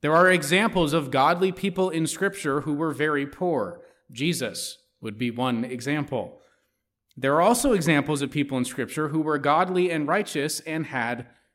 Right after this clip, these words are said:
great wealth. Again, Abraham, Job, if you want to look at the New Testament, someone like Paul was a man of means. Uh, he worked hard at his trade, and he used his money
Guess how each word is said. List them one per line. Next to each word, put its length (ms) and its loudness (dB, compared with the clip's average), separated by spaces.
great 300 -6
wealth. 400 -2
Again, 320 -10
Abraham, 640 -8
Job, 380 -8
if 120 -16
you 60 -8
want 80 -10
to 40 -12
look 120 -16
at 60 -18
the 60 -8
New 120 -2
Testament, 500 -6
someone 260 -6
like 200 -10
Paul 400 0
was 160 -4
a 40 -4
man 240 -4
of 80 -8
means. 560 0
Uh, 120 -14
he 160 -4
worked 300 0
hard 340 4
at 100 4
his 220 2
trade, 480 2
and 140 2
he 100 0
used 400 0
his 200 2
money 520 0